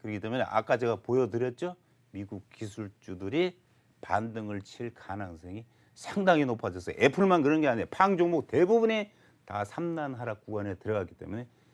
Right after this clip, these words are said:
이제 튕겨져 올라올 가능성이 높습니다. 그렇게 되면은 삼성전기라든지 셀트리온 헬스케어, 바이오주들을 위주로 해서 시장이 반등이 본격적으로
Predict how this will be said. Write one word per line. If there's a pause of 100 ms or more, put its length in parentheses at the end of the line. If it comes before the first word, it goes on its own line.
(220)
이제 (420)
튕겨져
올라올
가능성이
높습니다.
그렇게
되면은 (840)
삼성전기라든지 (200)
셀트리온
헬스케어,
바이오주들을
위주로
해서
시장이 (400)
반등이
본격적으로